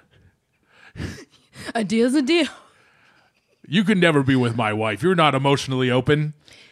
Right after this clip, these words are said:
Speaker 2: Yeah. And do you even like video games and talking about them and food and talking about it and being quiet?
Speaker 1: Yeah, all these things are things about me.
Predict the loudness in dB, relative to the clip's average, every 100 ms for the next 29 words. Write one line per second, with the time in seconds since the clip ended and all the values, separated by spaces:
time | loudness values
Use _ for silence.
0 | -8 -2 2 2 0 -4 _ 0 2 2
1 | 2 2 2 0 0 0 -2 -2 0 0
2 | 0 0 0 -2 -2 -2 0 -2 0 0
3 | -2 -2 0 0 -2 -4 -2 0 2 0
4 | -2 -2 0 0 0 -2 0 0 0 0
5 | -2 -6 -20 -8 -2 0 0 0 0 0
6 | 2 2 2 0 -4 _ -14 -2 2 4
7 | 4 0 -2 0 -2 0 -2 -4 -2 -2
8 | -2 -2 0 0 -2 -8 -8 -12